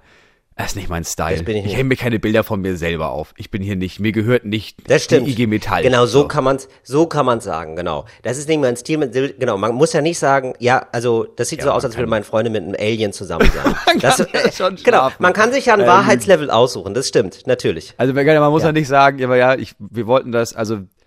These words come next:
Speaker 1: falls meine Frau irgendwann einen dollen Autounfall hat und so aussieht, dann hängen wir es gerne auf. So, aber vorher nicht. <laughs>
Speaker 2: Ja, das stimmt.
Speaker 1: Aber auf jeden Fall, so, sobald du heiratest, werde ich dir auf jeden Fall, werde ich,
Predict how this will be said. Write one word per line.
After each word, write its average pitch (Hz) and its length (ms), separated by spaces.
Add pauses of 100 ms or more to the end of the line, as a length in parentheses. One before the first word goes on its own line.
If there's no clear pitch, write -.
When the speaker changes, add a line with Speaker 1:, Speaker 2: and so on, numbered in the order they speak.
(280)
Speaker 1:
falls 151 420
meine 143 200
Frau 139 300
irgendwann 127 340
einen 104 120
dollen 135 280
Autounfall 107 640
hat 98 120
und 92 220
so 110 160
aussieht, 92 540
dann 95 100
hängen 117 220
wir 110 40
es 95 100
gerne 101 280
auf. 98 320 (420)
So, 110 120
aber 107 260
vorher 101 300
nicht. 82 280 (340)
<laughs> 175 60 (600)
Speaker 2:
Ja, 156 280
das - 140
stimmt. 92 300 (680)
Speaker 1:
Aber 135 220
auf 131 140
jeden 139 220
Fall, 120 240
so, 107 100
sobald 131 380
du 139 140
heiratest, 113 600 (520)
werde 104 180
ich 104 180
dir 98 280
auf 98 120
jeden 101 200
Fall, 92 280
werde 98 160
ich, - 160